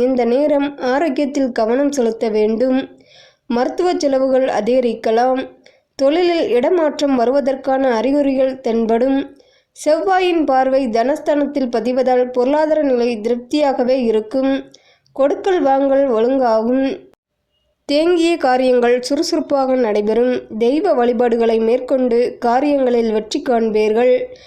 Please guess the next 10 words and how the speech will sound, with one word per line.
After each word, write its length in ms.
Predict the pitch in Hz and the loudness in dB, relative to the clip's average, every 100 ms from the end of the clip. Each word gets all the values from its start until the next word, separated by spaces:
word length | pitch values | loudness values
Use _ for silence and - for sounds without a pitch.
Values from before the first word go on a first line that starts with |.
| - _ _ - | -20 _ _ -4
புகழ்மிக்க 640 | 294 466 427 320 277 320 302 | 0 2 2 0 -2 -2 0
புராதன 520 | 285 277 294 311 311 | 2 2 2 2 0
கோவில்களுக்கு 720 | 302 277 269 262 262 247 247 247 | 0 0 0 2 2 0 -2 -6
சென்று 400 | - 254 269 311 | -4 0 0 0
வரும் 220 | 269 247 | 0 0
வாய்ப்புகள் 560 | 226 220 247 269 254 247 | 0 0 0 -2 0 0
கைகூடும். 720 | 247 220 226 220 226 220 262 269 262 - _ | 0 -2 -2 0 0 2 0 -2 -4 -12 _
செவ்வாய்க்கிழமை 840 | - 262 359 381 370 294 269 247 226 | -4 -2 0 0 0 -2 0 0 0
தோறும் 380 | 240 285 277 269 | 2 2 0 0
விரதமிருந்து 680 | 233 247 294 285 254 240 240 | 0 0 0 0 0 0 2